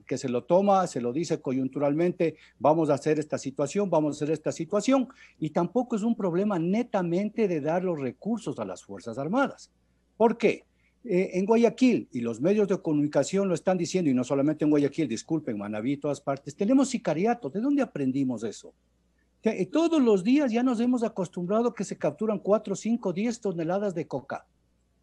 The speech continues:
Tenemos problemas con los recursos dictiológicos que nos amenaza unas flotas, eh, extranjeras.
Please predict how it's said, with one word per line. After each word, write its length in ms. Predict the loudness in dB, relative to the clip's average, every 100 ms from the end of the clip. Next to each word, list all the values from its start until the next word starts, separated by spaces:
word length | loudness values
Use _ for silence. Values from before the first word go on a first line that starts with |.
| _ _
Tenemos 380 | 4 6 4 2
problemas 580 | 2 4 6 6 4 2
con 340 | 2 2 0
los 160 | 0 0
recursos 360 | 0 -2 0 2
dictiológicos 760 | 0 2 4 4 0 -2 -2
que 100 | 0
nos 180 | 0 2
amenaza 680 | 2 2 2 2 4 2 2
unas 460 | -2 0 0 -2 -2
flotas, 460 | 0 2 2 -2
eh, 220 | -2 -4 -2
extranjeras. 800 | -6 -2 -4 0 0 0 -4 -14